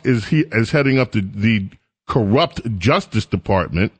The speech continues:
But first, let's talk about Government Gangsters. Tell us why you wrote it, what it's about, and, uh, and, and where people can get it. Let's start with, why did you write it?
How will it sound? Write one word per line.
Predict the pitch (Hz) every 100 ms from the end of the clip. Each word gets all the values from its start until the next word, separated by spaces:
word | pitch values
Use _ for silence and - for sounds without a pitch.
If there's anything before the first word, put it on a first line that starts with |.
| _ _ _ _ _ _ _ -
But | 135
first, | - 240 220
let's | 185 233 -
talk | - 220 -
about | 160 151 117
Government | 123 139 143 143 110
Gangsters. | 107 123 120 - 85 - - _ _ _ _ _ _ _ -
Tell | 233 247
us | 240 -
why | 117 135 214
you | 240 202
wrote | 147 127 127
it, | 135 - _
what | 90 98 131 190
it's | 214 -
about, | 165 123 107 107 - - _ _ _ _ _ -
and, | 135 139 139 135 139
uh, | 135 143 143 -
and, | 143 147
and | 147 131
where | 156 165
people | - 139 127
can | - 120
get | 104 98
it. | 76
Let's | 113 156 -
start | 165 156 131
with, | 127 113 - _ _ _
why | 101 139 185
did | 196 165
you | 165
write | 139 123 80
it? | 64 -